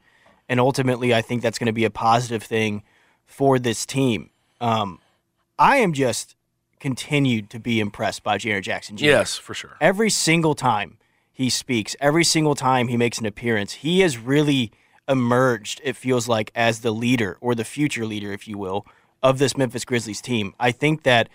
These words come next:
Speaker 1: you know, last season we talked about how they need somebody in the locker room,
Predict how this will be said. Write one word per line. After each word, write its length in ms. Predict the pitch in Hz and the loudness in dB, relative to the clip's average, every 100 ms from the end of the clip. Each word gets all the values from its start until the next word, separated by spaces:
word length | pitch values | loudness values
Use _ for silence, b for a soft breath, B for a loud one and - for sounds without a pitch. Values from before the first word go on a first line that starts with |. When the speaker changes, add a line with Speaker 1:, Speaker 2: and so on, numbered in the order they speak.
| b b - | b b -4
Speaker 1:
you 100 | 117 | -2
know, 220 | 104 90 | -2 -2
last 280 | 123 147 151 | 2 4 4
season 380 | - 143 135 127 | 2 2 2 0
we 120 | 123 | 0
talked 280 | - 117 113 | 0 0 0
about 260 | 113 110 101 | -2 -4 -2
how 180 | 110 | -4
they 120 | 110 113 | -2 0
need 180 | 117 | 0
somebody 280 | - 120 113 | 0 2 2
in 60 | 107 | 2
the 80 | 107 | 0
locker 300 | 107 107 113 | 0 -2 -4
room, 300 | 110 107 | -2 -2